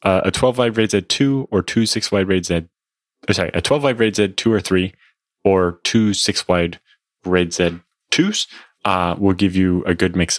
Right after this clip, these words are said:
of space and tolerance. The two raid Z twos gives you a bit more performance, although if you're just streaming storage and backups, you probably don't need it in the extra space. Uh, you're fine with doing a raid Z two or three. Uh, if you were going to need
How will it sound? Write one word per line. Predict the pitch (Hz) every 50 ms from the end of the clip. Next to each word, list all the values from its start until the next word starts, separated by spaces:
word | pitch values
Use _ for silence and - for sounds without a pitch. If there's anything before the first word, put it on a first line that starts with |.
| - - -
of | 87 85 85 82 80
space | - - - - 90 85 - -
and | 92 87 85
tolerance. | - - 127 135 143 147 147 147 - - - - - - - - _ _ -
The | - 90 85 82 82 82 - - -
two | - - 127 123 113
raid | 110 104 98 -
Z | 101 95
twos | - - 110 104 -
gives | - 98 95
you | 95 87
a |
bit | 82 - 139 135
more | 151 147 139
performance, | 135 - 139 - 143 143 143 143 - - -
although | 101 95 87 95 95
if | - 87 -
you're | - 92
just | 87 107 104 -
streaming | - - - 107 98 101 98 98 95 92 90 _ _ - _ _ _ -
storage | - - 107 101 95 90 82 -
and | 87 85
backups, | 117 127 127 - 139 135 - - - - _ _ _ _ _ _ _ _
you | - 202
probably | - - 92 90 87
don't | - - 69
need | 90 85 -
it | 87 -
in | 92 90 87
the | 82 67
extra | 87 - - 92
space. | - - - 82 76 - - - - - _ _ -
Uh, | 82 78 78 80 87
you're | 87 82
fine | - - 85 82 85 82
with | 82 80 - - - _ _ -
doing | - 87 82 82 80 82
a | 80
raid | 82 92 90 85 80 -
Z | 85 80 - -
two | - 92 85
or | 80
three. | 80 - 85 87 - - _ _ - - - - - - - _ -
Uh, | 107 95 87 82 78 76 78 - _ _ _ - _ _ _ -
if | - 104 92 - -
you | 98 98 92
were | 85 92 123 147 156 147
going | 143 139 131 123 120
to | 113 107
need | 104 107 107 104 104 101 98 95 92